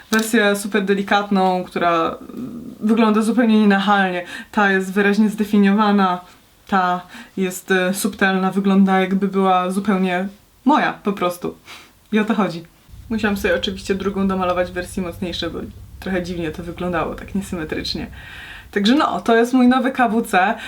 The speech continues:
E, polecam wam serdecznie. Jeśli nawet nie chcecie kupić, to co najmniej wypróbujcie tą farbkę, bo to farbka tak naprawdę do brwi. E, oj, one są dostępne,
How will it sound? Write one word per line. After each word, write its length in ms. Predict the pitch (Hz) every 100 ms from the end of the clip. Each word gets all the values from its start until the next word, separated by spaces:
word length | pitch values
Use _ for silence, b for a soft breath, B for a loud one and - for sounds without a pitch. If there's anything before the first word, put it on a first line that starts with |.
| B -
E, 360 | 202 202 202 202 _ -
polecam 360 | 240 269 277
wam 160 | 240 240
serdecznie. 1000 | - 233 202 220 214 - 202 196 196 196 - _
Jeśli 320 | 240 247 254
nawet 260 | 277 269 285
nie 100 | 294
chcecie 240 | - 294
kupić, 500 | 359 - 339 - - _ _
to 200 | 269 262
co 140 | - 294
najmniej 260 | 320 392
wypróbujcie 880 | 277 - 320 254 269 202 - 165 202
tą 200 | - 190
farbkę, 460 | 196 226 190 - 185
bo 100 | 170
to 220 | 175 175 - -
farbka 440 | - 208 220 - -
tak 180 | 170
naprawdę 400 | 190 190 185 180
do 80 | 180
brwi. 360 | 175 185 208 208 B B B 247
E, 340 | 220 220 220 - - 220
oj, 280 | 240 320 349 311
one 200 | 262 320
są 140 | 370 262
dostępne, 680 | 254 262 262 277 254 240